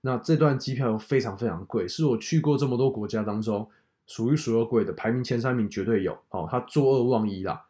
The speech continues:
哦，他说是第二贵的，没有人敢说第一贵。因为我礼拜二去，礼拜四回来，这段机票花了我三万五千块台币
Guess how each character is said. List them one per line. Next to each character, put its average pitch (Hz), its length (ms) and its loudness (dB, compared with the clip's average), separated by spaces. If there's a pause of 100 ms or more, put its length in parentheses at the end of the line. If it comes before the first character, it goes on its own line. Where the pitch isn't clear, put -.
(120)
哦， 95 200 -6
他 123 100 -2
说 131 200 0
是 123 340 -2 (560)
第 139 160 4
二 120 80 4
贵 117 220 4
的， 95 80 0
没 104 100 0
有 110 60 2
人 92 80 -4
敢 90 100 -6
说 98 120 -6
第 98 200 -6
一 98 80 -6
贵。 95 240 -2 (220)
因 151 180 4
为 156 260 8
我 113 80 0
礼 117 100 4
拜 135 100 2
二 147 140 4
去， 139 160 0
礼 113 40 2
拜 113 140 4
四 127 180 -2
回 95 160 -4
来， 82 180 -4 (220)
这 139 120 -6
段 131 120 -2
机 120 120 -6
票 120 140 0
花 113 160 0
了 110 80 2
我 87 80 -6
三 110 220 -4
万 107 160 -2
五 82 60 -10
千 90 160 -10
块 95 120 -6
台 76 200 -8
币 80 240 -8